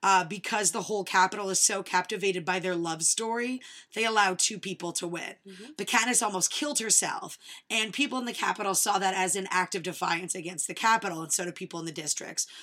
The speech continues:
Speaker 1: So we come to the second Catching Fire, where there's a lot of rebels starting to fight against the capital.
Speaker 2: Mm-hmm.
Speaker 1: And so the capital, um, s-, makes this announcement that it was made to be that for on this,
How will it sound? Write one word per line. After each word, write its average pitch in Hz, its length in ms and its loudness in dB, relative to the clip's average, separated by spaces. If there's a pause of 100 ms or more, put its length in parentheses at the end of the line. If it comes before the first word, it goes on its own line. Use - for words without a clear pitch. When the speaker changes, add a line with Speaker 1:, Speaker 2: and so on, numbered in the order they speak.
(140)
Speaker 1:
So 226 480 4
we 226 100 -4
come 202 240 0
to 190 120 -4
the 185 80 -2
second 180 520 0 (220)
Catching 160 400 -4
Fire, 208 500 2 (300)
where 220 180 -2
there's 196 240 -2
a 208 60 -2
lot 185 260 4
of 170 300 -2 (180)
rebels 202 600 0
starting 180 320 -2
to 165 80 -10
fight 175 240 -6
against 156 240 -8
the - 80 -6
capital. 196 560 2
Speaker 2:
Mm-hmm. 202 140 -14 (240)
Speaker 1:
And 196 200 -2
so 208 140 0
the 185 80 -6
capital, 208 640 2
um, 175 360 -4 (140)
s-, - 200 -2
makes 220 180 2
this 226 160 2
announcement 190 680 0 (360)
that 196 320 6
it 196 120 -2
was 185 200 -2
made 208 540 -2
to 220 120 0
be 185 380 -4
that 175 200 -2
for 185 200 -4
on 180 180 -2
this, 208 320 0